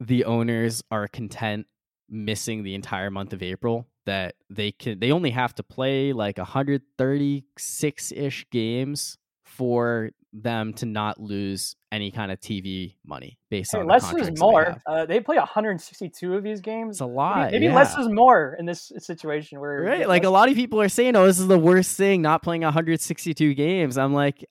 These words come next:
Speaker 1: I, I'm totally content with
Speaker 2: Yeah,
Speaker 1: baseball
Speaker 2: I
Speaker 1: starting on May first, a hundred thirty-six games. April's the worst month for, you know, for weather, for attendance.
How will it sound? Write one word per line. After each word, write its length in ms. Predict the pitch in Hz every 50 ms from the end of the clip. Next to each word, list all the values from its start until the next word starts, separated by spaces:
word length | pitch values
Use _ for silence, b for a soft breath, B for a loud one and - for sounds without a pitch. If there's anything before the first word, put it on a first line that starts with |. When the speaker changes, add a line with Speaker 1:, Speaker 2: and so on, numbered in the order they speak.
| - -
Speaker 1:
I, 240 | 143 - 330 349 -
I'm 200 | - 220 370 415 453 453 _ -
totally 420 | - 240 262 320 359 330 320 311
content 540 | - - - 262 269 214 214 247 320 330 214
with 220 | 185 180 156 131
Speaker 2:
Yeah, 80 | 165 160
Speaker 1:
baseball 260 | 160 147 139 147 147
Speaker 2:
I 40 | 139
Speaker 1:
starting 380 | 143 - 156 147 143 143 139 139
on 120 | 135 131
May 180 | 131 131 131 135
first, 520 | 131 - 143 131 117 107 101 104 - -
a 80 | 127 120
hundred 300 | 139 143 139 139 131 -
thirty-six 440 | 139 135 127 127 - - 120 - -
games. 240 | - 113 107 101 113
April's 320 | 143 180 190 - 240 196 151
the 100 | 156 139
worst 340 | 117 131 151 175 - - 151
month 260 | 127 113 95 - _ _
for, 320 | - - 117 113 107 98 _ _ _ _ _ -
you 80 | 120 107
know, 120 | 92 90
for 220 | - - 117 104
weather, 500 | 101 104 120 143 151 170 170 170 170 160
for 160 | 143 - 117 101
attendance. 760 | 101 - - 143 147 151 151 151 151 151 151 147 - -